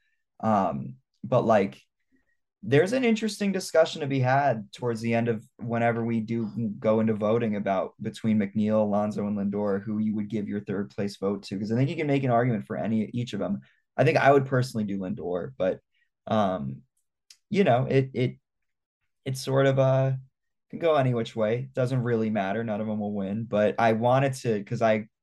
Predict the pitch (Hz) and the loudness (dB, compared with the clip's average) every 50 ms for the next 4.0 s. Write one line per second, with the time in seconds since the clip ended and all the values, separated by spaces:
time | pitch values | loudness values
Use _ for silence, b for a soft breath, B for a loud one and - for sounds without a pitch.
0 | _ _ _ _ _ _ - 170 160 139 131 117 110 98 104 95 92 101 - b | _ _ _ _ _ _ -4 -4 -2 0 0 -2 -2 0 0 0 0 -2 -4 b
1 | b b b b b b 117 135 139 147 151 135 131 127 131 - 135 131 131 120 | b b b b b b 2 6 6 6 6 4 2 -8 -10 -4 -2 -2 0 0
2 | 120 113 117 127 127 131 123 123 117 113 113 113 113 113 113 - - - 123 123 | -2 -2 2 2 2 2 2 2 0 0 0 -2 -2 -6 -8 -14 -4 -2 -2 0
3 | 131 131 131 120 113 - - 104 95 95 92 92 107 - - - - - _ | 0 -2 -6 -8 -12 -8 -6 -6 -4 -4 -4 -4 -4 -6 -8 -12 -14 -16 _